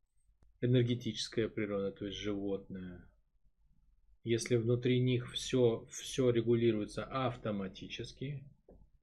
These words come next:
там стало больше зайцев, автоматом станет больше во-, волков, эти волки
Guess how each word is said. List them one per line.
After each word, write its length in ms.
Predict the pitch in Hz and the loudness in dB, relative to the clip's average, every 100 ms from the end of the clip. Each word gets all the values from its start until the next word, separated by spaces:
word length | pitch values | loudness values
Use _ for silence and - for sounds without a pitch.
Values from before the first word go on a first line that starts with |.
| _ _ _ _ - _ - | _ _ _ _ -20 _ 0
там 160 | 135 | 0
стало 260 | 113 - 110 | 2 2 2
больше 320 | 110 107 117 | 2 0 0
зайцев, 480 | 110 165 170 - - | 4 6 6 2 -12
автоматом 520 | - 107 107 101 101 | -6 -2 -2 -2 -8
станет 360 | - 107 101 98 | -6 -4 -4 -4
больше 320 | 104 95 101 | -4 -2 -2
во-, 220 | 101 98 | -2 -4
волков, 580 | 101 101 - 139 147 151 - - _ _ _ - - - - | -6 -6 -2 2 2 2 -6 -20 _ _ _ -20 -20 -20 -12
эти 220 | - 104 113 | -10 -4 -2
волки 640 | 107 117 110 - 104 95 | 2 2 2 -2 -6 -6